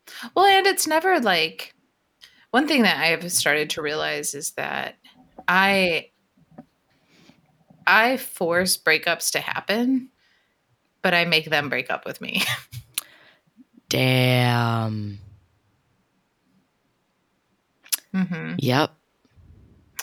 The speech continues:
Speaker 1: So I get to, like, be the victim of them breaking up with <laughs> me.
Speaker 2: Shit.
Speaker 1: <laughs>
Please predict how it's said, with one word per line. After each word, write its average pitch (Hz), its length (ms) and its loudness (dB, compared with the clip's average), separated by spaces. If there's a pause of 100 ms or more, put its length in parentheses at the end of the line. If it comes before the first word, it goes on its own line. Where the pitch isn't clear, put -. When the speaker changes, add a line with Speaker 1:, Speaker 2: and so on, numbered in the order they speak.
Speaker 1:
So - 180 2
I 185 140 4
get 226 180 2
to, 226 120 0
like, 160 300 0
be 156 160 -2
the 156 100 0
victim 170 520 -4
of 143 260 -6
them 131 340 -4
breaking 139 360 -10
up 147 140 -14
with 180 140 -4
<laughs> - 480 -8
me. 415 120 4 (180)
Speaker 2:
Shit. - 340 4
Speaker 1:
<laughs> - 40 -20